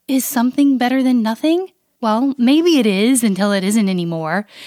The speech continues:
And when it isn't anymore and you have no choice but to face the unknown, you have to do it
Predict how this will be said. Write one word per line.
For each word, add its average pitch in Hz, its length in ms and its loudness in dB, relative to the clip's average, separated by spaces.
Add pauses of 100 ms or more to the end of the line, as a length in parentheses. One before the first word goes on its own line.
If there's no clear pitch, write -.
(140)
And 226 120 2
when 226 120 2
it 220 180 -2
isn't 311 380 0
anymore 196 600 0
and 220 120 -2
you 208 80 0
have 202 140 -2
no 196 260 -2
choice 208 580 -6 (320)
but - 140 -14
to 196 80 -10
face 214 400 -4
the 208 140 -4
unknown, 185 500 -2 (760)
you 240 160 2
have 262 260 2
to 277 120 0
do 262 200 0
it 208 220 -2